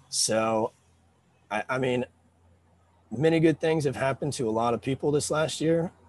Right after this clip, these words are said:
Many bad things have happened. Um, but for me, just being here in this town and like we discussed earlier, the community here, I mean, <clears throat>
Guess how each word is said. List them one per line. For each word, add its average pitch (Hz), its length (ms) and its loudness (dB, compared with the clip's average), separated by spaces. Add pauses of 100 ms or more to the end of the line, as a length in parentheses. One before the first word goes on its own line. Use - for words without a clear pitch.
(300)
Many 117 200 0
bad 110 320 0
things 147 200 -2
have 135 100 -2
happened. 160 480 -2 (280)
Um, 110 260 0
but 117 180 0
for 120 160 -4
me, 120 280 0
just 139 280 -2
being 127 240 0
here 135 220 0
in 139 100 0
this 117 160 -2
town 135 480 0 (600)
and 113 420 0 (140)
like 131 200 2
we 139 60 2
discussed 123 460 2
earlier, 131 260 4
the 104 120 -6
community 123 500 -2
here, 95 340 -8 (680)
I 110 120 -2
mean, 113 300 -2 (260)
<clears throat> - 240 4